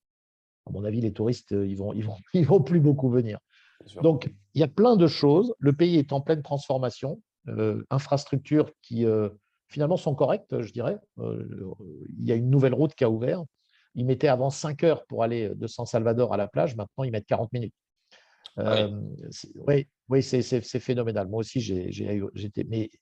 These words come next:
Speaker 1: quand on voit l'état de la route d'avant, euh, avec les embouteillages, les traversées de villages, et cetera, je comprends.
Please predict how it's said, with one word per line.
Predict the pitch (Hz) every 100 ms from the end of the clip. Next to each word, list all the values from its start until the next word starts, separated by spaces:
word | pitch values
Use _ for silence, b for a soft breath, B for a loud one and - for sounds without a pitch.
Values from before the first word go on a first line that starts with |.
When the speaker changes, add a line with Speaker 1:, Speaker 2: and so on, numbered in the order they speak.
| _
Speaker 1:
quand | - 120
on | 127
voit | 123 131
l'état | 123 -
de | 113
la | 113
route | 107 143 143 _ _ -
d'avant, | 101 120 120 123 104 _ _ _ _ _ _ -
euh, | 104 101 98
avec | 101 110 113
les | 104
embouteillages, | 123 123 - 131 127 123 110 95
les | 107
traversées | - 123 117 -
de | 110
villages, | 117 120 104
et | 92
cetera, | - - 147
je | 165
comprends. | 127 110 101